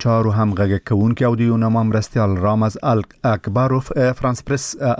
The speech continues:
آژانس ته وویل چې په دغه بندي سره د ملګرو ملتونو له منشور څخه سرغړونه شوې او زیاته کړه چې دا واضح ده چې هیڅ چارواکي نشي کولای چې ملګرو ملتونو ته لارښوونه وکړي چې څوک باید په کارونو وګماري.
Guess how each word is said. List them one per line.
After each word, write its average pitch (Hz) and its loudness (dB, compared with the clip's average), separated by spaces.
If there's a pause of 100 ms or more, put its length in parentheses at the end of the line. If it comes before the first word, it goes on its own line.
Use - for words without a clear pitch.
(100)
آژانس 98 0
ته 101 2
وویل 104 2
چې - -6
په 127 0
دغه 127 0
بندي 117 0
سره 110 0
د 101 0
ملګرو 110 2
ملتونو 127 0
له 123 0
منشور 113 -2
څخه 127 -2
سرغړونه 98 0
شوې 117 2
او 107 0
زیاته 127 -2
کړه 123 0
چې - -4
دا 139 2
واضح 139 0
ده 135 -2
چې 139 0
هیڅ - -2
چارواکي 110 0
نشي - -4
کولای 101 2
چې 110 0
ملګرو 107 0
ملتونو 135 -2
ته 110 2
لارښوونه 101 0
وکړي 131 -4
چې 123 -2
څوک 147 -2
باید 92 -2
په - -4
کارونو 95 0
وګماري. 95 2